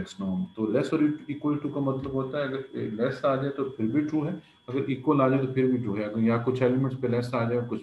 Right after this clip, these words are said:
पे इक्वल आ जाए। तो ये आ रहा है I of X norm is equal to mean में लिख सकते हैं, this is less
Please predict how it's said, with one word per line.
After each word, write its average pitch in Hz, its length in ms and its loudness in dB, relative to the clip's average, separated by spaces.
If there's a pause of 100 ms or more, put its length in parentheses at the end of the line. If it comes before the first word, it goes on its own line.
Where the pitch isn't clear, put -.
पे 104 60 -8
इक्वल 95 300 -8
आ 92 80 -2
जाए। 95 180 -6 (520)
तो 120 60 -6
ये 127 100 2
आ 123 100 4
रहा 110 340 0
है 135 60 0
I 165 140 0
of 175 160 -2
X - 240 -4
norm 104 260 -8 (200)
is - 100 -8 (500)
equal 165 260 2
to 156 140 2
mean 127 240 2
में 117 100 0
लिख 123 200 -2
सकते 123 320 -8
हैं, 139 220 -4 (220)
this 123 140 -4
is 113 100 0 (160)
less 175 240 2